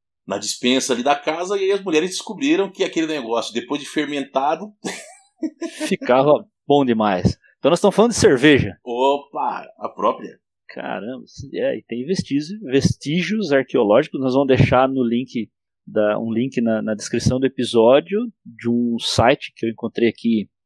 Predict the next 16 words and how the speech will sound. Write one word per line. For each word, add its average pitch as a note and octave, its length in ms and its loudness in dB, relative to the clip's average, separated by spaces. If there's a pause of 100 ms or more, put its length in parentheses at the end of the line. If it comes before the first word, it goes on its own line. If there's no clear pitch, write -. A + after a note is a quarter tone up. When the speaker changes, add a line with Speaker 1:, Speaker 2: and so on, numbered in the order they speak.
(280)
Speaker 2:
é, G2+ 480 -4
falando A#2+ 600 2
sobre A#2 380 0
cerveja, A2+ 720 2
sobre G#2+ 260 -10
história A2 280 0
da A2+ 80 -2
cerveja, A2 680 -2 (500)
e - 160 -6
lá - 160 4
eles E3+ 160 -6
citam - 340 -2
que - 160 -20
tem E3+ 320 -4 (300)
vestígios, B2 760 -4
registros A#2+ 760 -2